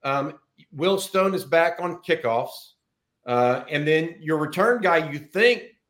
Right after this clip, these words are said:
instead of Keelan Robinson, is gonna be Matthew Golden, who actually had a better year returning than, uh, Ke-, Keelan Robinson.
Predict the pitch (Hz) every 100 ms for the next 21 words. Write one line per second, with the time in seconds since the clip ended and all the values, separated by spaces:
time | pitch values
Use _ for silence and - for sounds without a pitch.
0 | - 131 - 170 160 - 170 147 160 196
1 | 185 147 127 147 139 135 147 147 135 135
2 | 180 180 156 151 _ _ - 165 185 180
3 | 175 170 160 127 170 165 151 165 147 135
4 | - 202 202 160 127 127 175 202 151 131
5 | - _ _ _ - 123 120 120 - _
6 | - 160 - - 151 139 131 123 120 120
7 | 147 151